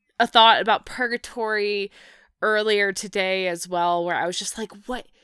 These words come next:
what on earth does it mean that we were told that Benny died in purgatory?"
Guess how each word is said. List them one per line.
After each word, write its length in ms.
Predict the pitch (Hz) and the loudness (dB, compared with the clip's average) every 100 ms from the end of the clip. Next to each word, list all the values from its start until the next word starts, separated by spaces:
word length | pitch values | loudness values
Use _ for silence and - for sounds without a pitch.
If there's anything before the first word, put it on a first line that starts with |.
| _ _ _ _ _ - | _ _ _ _ _ -14
what 300 | 202 269 - _ _ _ | -8 -6 -8 _ _ _
on 180 | 233 247 - _ _ | -14 -14 -14 _ _
earth 480 | 269 294 262 196 - - | -2 0 0 -2 -10 -6
does 180 | 233 220 | -4 -4
it 140 | 190 | -8
mean 640 | 202 247 262 226 196 185 175 170 | -6 -2 0 0 -4 -8 -10 -10
that 420 | 202 214 202 185 - _ _ - | 2 4 4 2 -6 _ _ -10
we 180 | 233 226 | -6 -4
were 100 | 214 | -4
told 420 | - 226 226 190 | -6 -6 -6 -4
that 260 | 202 180 - - _ _ _ _ _ 202 | -2 -2 -6 -20 _ _ _ _ _ -6
Benny 300 | 233 233 214 | -4 -4 -8
died 760 | 160 190 190 214 208 180 175 - | -4 -4 -4 -2 -2 -2 -6 -10
in 140 | 190 170 | -12 -10
purgatory?" 1080 | - 202 196 180 175 143 139 131 170 196 | -2 -2 -2 -8 -10 -10 -10 -8 -8 -10